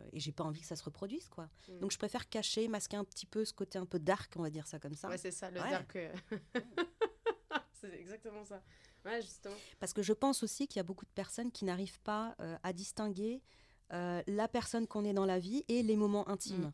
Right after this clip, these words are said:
Speaker 1: Où en fait, euh, pour moi, le sexe, c'est vraiment quelque chose où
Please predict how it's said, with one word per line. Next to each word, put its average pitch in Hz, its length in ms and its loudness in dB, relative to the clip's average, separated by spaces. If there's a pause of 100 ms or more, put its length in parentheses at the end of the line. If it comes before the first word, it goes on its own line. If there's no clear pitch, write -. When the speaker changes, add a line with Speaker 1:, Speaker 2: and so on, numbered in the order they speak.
(500)
Speaker 1:
Où 185 60 4
en 180 80 4
fait, - 480 -2 (320)
euh, 165 680 0 (1300)
pour 185 160 2
moi, 214 120 10
le 208 100 10
sexe, 226 440 2
c'est - 240 2
vraiment 190 260 2
quelque 190 300 0
chose 233 400 2
où 240 260 0